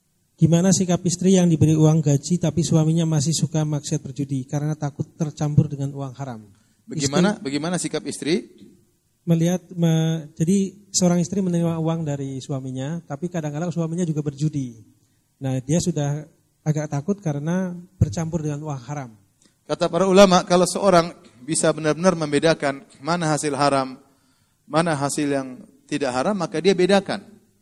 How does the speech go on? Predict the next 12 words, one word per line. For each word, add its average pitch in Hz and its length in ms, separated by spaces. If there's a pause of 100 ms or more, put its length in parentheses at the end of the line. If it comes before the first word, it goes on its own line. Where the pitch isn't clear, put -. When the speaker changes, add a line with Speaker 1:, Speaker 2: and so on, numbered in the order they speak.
(840)
Speaker 2:
Tapi 151 180
kalau 170 160
dia 185 160
tidak 165 240
bedakan, 165 640 (840)
eh, 139 520 (1300)
apa 135 240
namanya, 135 480 (120)
suaminya 139 680 (400)
kerjaannya 143 440
bercampur, 139 520 (520)
maka 156 480